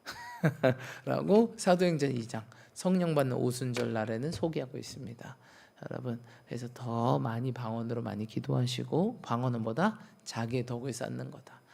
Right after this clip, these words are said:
그래서 이 안에 악한 영들이 다 튀어나가요. 배로 힘 딱 주고 방언 따다다다다 하면요, 이 안에 악한 영들이 다 튀어나갑니다.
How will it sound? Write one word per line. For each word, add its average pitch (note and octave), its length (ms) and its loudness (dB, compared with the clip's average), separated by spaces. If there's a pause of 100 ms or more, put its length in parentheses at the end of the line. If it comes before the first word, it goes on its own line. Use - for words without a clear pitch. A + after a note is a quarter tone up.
(300)
그래서 D#3 200 -6
이 D3+ 200 2
안에 D#3 400 2
악한 E3+ 320 -2
영들이 C3 240 0
다 - 160 -8
튀어나가요. C#3 680 -6 (500)
배로 C3+ 260 6
힘 F#3 360 -2
딱 - 240 -10
주고 - 440 -6
방언 B2+ 360 -4
따다다다다 F#3 720 -8
하면요, C#3 500 -4 (380)
이 C3 160 0
안에 A#2+ 180 0
악한 C3 380 -2
영들이 B2 280 -6
다 - 220 -14
튀어나갑니다. B2+ 800 -12